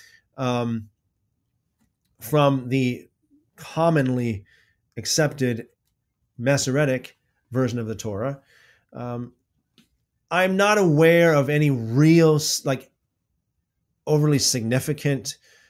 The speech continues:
inconsistencies in the Torah. Um, in the s-, in the case of the Samaritan, we have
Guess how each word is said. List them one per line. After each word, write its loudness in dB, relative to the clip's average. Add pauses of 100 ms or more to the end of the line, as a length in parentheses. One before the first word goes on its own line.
(600)
inconsistencies -2
in -2
the -2
Torah. -6 (720)
Um, -10 (840)
in -2
the -2
s-, -8
in -2
the -2
case -2
of -6
the -10
Samaritan, 0
we -2
have -4